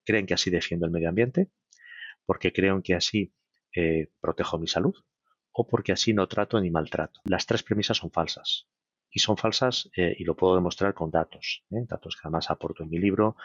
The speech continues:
de manera, hay, es, tengo más de cuatrocientas referencias en, en el texto, ¿no? Es decir, eh, pero hay que explicarlo. Y, y no se trata de convencer al convencido. El que ya es militante, pues puede que tenga su, eh, eh,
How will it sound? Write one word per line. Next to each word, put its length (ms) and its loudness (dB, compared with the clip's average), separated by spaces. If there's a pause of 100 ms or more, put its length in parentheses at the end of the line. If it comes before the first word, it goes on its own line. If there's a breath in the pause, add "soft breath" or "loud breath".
(300 loud breath)
de 80 -4
manera, 600 2
hay, 240 -2
es, 200 -6 (120)
tengo 220 -2
más 160 2
de 60 2
cuatrocientas 600 2
referencias 720 0 (380 loud breath)
en, 240 -2
en 120 -2
el 120 0
texto, 340 -2
¿no? 140 -6 (300 loud breath)
Es 40 -20 (120)
decir, 340 0
eh, 340 4
pero 120 2
hay 40 0
que 60 -6
explicarlo. 560 -2 (480 loud breath)
Y, 360 4
y 40 4
no 120 4
se 140 4
trata 160 0
de 80 4
convencer 360 2
al 80 2
convencido. 520 0 (140)
El 100 -4
que 140 -4
ya 80 4
es 100 -2
militante, 520 2
pues 340 -6
puede 160 0
que 100 -4
tenga 240 -4
su, 260 -4 (520 loud breath)
eh, 400 -2 (420 loud breath)
eh, 220 -12